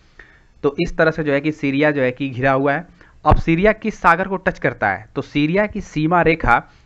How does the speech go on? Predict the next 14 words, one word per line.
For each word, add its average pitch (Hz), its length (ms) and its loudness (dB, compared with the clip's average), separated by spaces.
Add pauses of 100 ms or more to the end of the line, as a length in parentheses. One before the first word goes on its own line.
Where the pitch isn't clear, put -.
(100)
मेडिटेरेनियन 175 840 0
सी 185 180 -8
को 156 100 0
टच 120 220 -2
करती 98 360 -12
है, 90 140 -20 (240)
ठीक 160 140 -2
है। 196 240 -8 (200)
ये 151 260 0
आपके 135 340 2
एग्जाम 131 280 0
में, 131 360 -2 (340)
अ, 127 180 2
महत्वपूर्ण, 127 600 -2